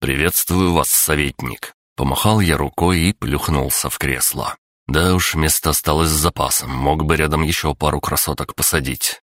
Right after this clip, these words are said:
Почти диван. Хотя чего еще ждать от корабля, принадлежавшего гигантскому червю?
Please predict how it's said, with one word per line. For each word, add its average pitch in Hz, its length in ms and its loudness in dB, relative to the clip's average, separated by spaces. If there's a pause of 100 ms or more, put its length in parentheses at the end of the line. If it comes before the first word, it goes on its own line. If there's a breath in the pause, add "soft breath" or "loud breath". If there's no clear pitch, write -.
Почти - 400 -4
диван. 85 540 0 (300)
Хотя - 260 -4
чего 76 280 0
еще 80 220 -2
ждать 73 300 0
от 65 120 -6
корабля, 69 460 -2
принадлежавшего 78 920 0
гигантскому 67 760 -2
червю? 62 640 -4